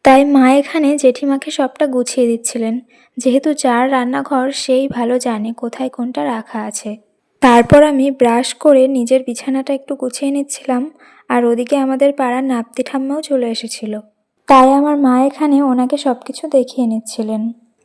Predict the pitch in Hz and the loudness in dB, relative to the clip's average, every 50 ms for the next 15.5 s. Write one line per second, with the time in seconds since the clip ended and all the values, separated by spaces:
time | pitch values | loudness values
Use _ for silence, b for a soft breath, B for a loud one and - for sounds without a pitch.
0 | _ _ _ - 262 240 - - 285 285 302 302 285 277 285 294 - - 285 247 | _ _ _ -2 -2 0 2 2 4 4 4 4 2 0 -2 -2 -2 0 0 2
1 | 240 240 254 262 262 - 254 - - 285 285 294 285 - - 277 269 247 262 269 | 4 4 2 2 0 -2 -6 -4 -4 -4 -4 -4 -4 -4 -4 -4 -2 0 2 2
2 | 294 262 240 247 254 262 262 - - 240 226 - 269 262 262 277 285 277 277 262 | 2 0 -2 -4 -4 -6 -6 -6 -6 -6 -6 -4 -4 -4 -2 -2 -4 -4 -4 -2
3 | 254 254 262 - 294 277 262 233 233 240 247 262 247 247 233 226 233 233 - 269 | -2 -2 -2 -2 -2 -2 -2 -2 -2 -2 -2 -2 -2 -2 -2 -2 -4 -4 -6 -4
4 | 247 240 233 - 262 254 - - 254 240 240 254 294 - _ _ - 233 233 262 | -4 -4 -2 -2 -4 -4 -4 -4 -4 -2 -2 -4 -4 -8 _ _ -6 -4 -2 -2
5 | 254 254 262 254 254 262 262 254 - 285 277 262 247 240 247 269 _ b b b | 0 0 0 -2 -2 -2 -4 -4 -6 -6 -6 -4 -4 -4 -4 -6 _ b b b
6 | b b b b b b - 262 262 - - - 247 226 226 240 269 277 - 247 | b b b b b b -4 -4 -4 -4 -2 -2 -2 -2 0 0 0 -2 -2 -2
7 | 247 240 240 254 254 - - - 269 269 277 277 269 254 247 240 240 247 254 254 | -4 -2 -2 -2 -4 -6 -6 -4 -2 -2 -2 -2 -2 -2 -2 -2 -2 -4 -6 -4
8 | - 269 269 269 269 254 240 247 277 254 _ - 247 233 - - 277 269 254 226 | -4 -4 -4 -2 -2 -2 -2 -2 -4 -6 _ -12 -12 -10 -8 -6 -2 -2 0 -2
9 | 208 208 - 208 214 226 _ _ _ _ _ _ _ _ _ _ - - 294 302 | -2 -4 -8 -10 -12 -12 _ _ _ _ _ _ _ _ _ _ 2 4 6 6
10 | 320 311 269 240 233 - - - 269 - - 302 294 285 285 285 294 294 - - | 8 8 6 6 4 0 -2 -4 -2 2 4 4 6 6 6 4 4 2 0 -2
11 | 302 269 254 254 285 285 - 269 262 277 285 285 294 285 302 302 285 277 254 233 | -2 0 0 0 -2 -2 -2 -2 0 0 0 2 2 2 2 2 0 2 0 0
12 | 226 233 233 233 - 277 269 277 294 285 269 262 247 254 294 285 - - 269 254 | 0 -2 -2 -2 -4 -4 -4 -4 -4 -2 -2 -2 -2 -2 -6 -8 -6 -6 -6 -6
13 | 277 277 - 262 240 226 247 254 277 285 285 - 269 226 220 226 285 277 262 262 | -6 -6 -4 -4 -4 -2 0 0 0 0 -2 -2 -4 -4 -4 -2 0 0 0 0
14 | 262 262 254 226 214 214 220 220 226 226 220 220 220 - 240 233 254 240 226 208 | 0 0 -2 -2 0 0 -2 -2 -2 -4 -4 -4 -6 -8 -8 -6 -4 -4 -4 -4
15 | 208 208 214 214 202 214 202 196 202 208 | -6 -8 -8 -8 -8 -8 -8 -8 -8 -10